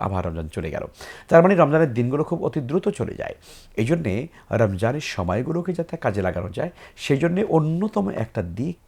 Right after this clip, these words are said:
অন্যতম একটা বিভাগ হচ্ছে ইসলামী সাহিত্য অধ্যয়ন করার চেষ্টা করা। দেখুন, মাহে রমজানে আমরা নানামুখী আমরা আমল করে থাকি।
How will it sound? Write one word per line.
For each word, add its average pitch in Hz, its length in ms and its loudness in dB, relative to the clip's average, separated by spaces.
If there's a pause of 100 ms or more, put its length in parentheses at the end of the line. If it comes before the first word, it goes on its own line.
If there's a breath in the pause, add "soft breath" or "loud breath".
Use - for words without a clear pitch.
(280 soft breath)
অন্যতম 156 360 4
একটা 135 160 0
বিভাগ 107 380 0
হচ্ছে - 280 -10
ইসলামী - 300 -6
সাহিত্য 101 560 -6
অধ্যয়ন 107 560 -6
করার 95 200 -6
চেষ্টা - 320 -12
করা। - 220 -16 (500 loud breath)
দেখুন, 175 260 8
মাহে 160 260 4
রমজানে 185 280 4
আমরা 185 260 0
নানামুখী 165 680 6
আমরা 113 160 6
আমল 101 160 4
করে 92 200 -2
থাকি। - 260 -10